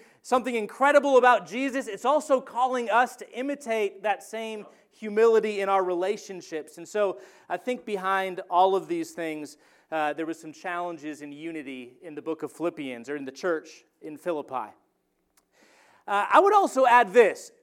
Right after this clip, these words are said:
Any group of people that, uh, is highly relational and has a urgent sense of mission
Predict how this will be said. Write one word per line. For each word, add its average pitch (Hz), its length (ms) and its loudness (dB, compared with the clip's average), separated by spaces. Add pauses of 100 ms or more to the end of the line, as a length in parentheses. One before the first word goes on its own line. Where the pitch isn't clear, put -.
Any 339 260 -4
group 240 460 -4
of 214 260 -4
people 294 560 -2 (840)
that, 208 520 8 (440)
uh, 196 280 8 (100)
is 214 160 2
highly 285 560 4
relational 269 880 0 (560)
and 220 280 -4
has 233 340 4
a 220 400 6
urgent 247 560 2
sense 247 400 -4
of 202 220 -2
mission 277 640 -6